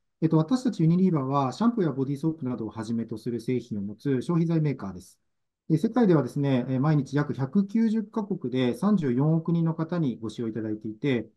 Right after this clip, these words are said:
売上はだいたい五百二十四億ユーロ、日本円に換算するとだいたい八兆円ぐらいになりまして、世界最大級の消費財メーカーです。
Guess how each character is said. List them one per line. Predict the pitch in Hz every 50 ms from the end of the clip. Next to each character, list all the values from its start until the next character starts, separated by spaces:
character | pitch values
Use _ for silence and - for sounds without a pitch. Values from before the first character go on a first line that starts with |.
| _ _ _ -
売 | 151 175 190 190
上 | 190 190
は | 190 190 180 180
だ | 170 170
い | 165
た | 180 170
い |
五 | 147 139 147
百 | 143 165 175 175 196
二 | 190 196 185
十 | 156 143 113
四 | 110 120 131 139
億 | 135 127 - - 139
ユ | 131 139 131 117
ー |
ロ、 | 95 90 - _ _ _ _ _ -
日 | 160
本 | 175 214 220
円 | 220
に | 214 208
換 | 208 208 208 196
算 | 202 202 190
す | - 196
る | 185 185
と | - 185 165 135
だ | 123 135
い | 139 135
た | 151 147
い |
八 | 139 - - 139 - _ _ _
兆 | - 202 208 208 208
円 | 208 202 202
ぐ | 196 175
ら | 156
い | 123
に | 104 101 101
な | 104 101
り | 104 107
ま | 113 107
し | - -
て、 | _ - 127 117 104 - - _ _ _ _
世 | - 196
界 | 202 190 165
最 | - 180 185
大 | 185 196 202 196
級 | 196 175 160 160
の | 175 180 165
消 | 135 - 127
費 | 110 110
財 | 107 113 104
メ | 101 101 98
ー |
カ | 95 -
ー | 98
で | - -
す。 | - - _